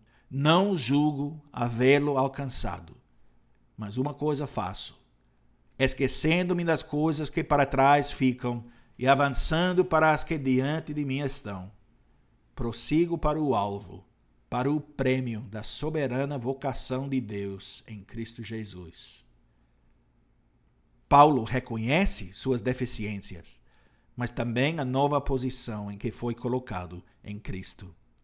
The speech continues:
E é isso que o motiva a continuar. E porque Cristo Jesus nos fez sua possessão, nós podemos, como Paulo, contar todo o resto como lixo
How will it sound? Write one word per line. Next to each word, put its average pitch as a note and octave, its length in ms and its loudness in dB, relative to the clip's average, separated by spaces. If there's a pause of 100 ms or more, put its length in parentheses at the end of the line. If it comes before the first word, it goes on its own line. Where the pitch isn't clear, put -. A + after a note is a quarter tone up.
(920)
E C3 80 4
é C#3+ 120 8
isso B2+ 460 2
que C3+ 220 0
o C3+ 60 2
motiva B2 640 -2 (180)
a - 100 -12
continuar. A#2 760 -6 (1200)
E C3 80 -6
porque G3 320 6
Cristo F#3+ 440 4
Jesus C#3+ 480 2
nos C3 280 -2
fez C#3+ 400 2
sua B2+ 220 0
possessão, C3 840 -2 (680)
nós F3+ 440 6
podemos, C3 400 2
como F3+ 320 -2
Paulo, B2 440 4
contar D3 800 2
todo G3 420 8
o F#3 60 0
resto E3 500 0
como E3+ 400 4
lixo C#3+ 600 4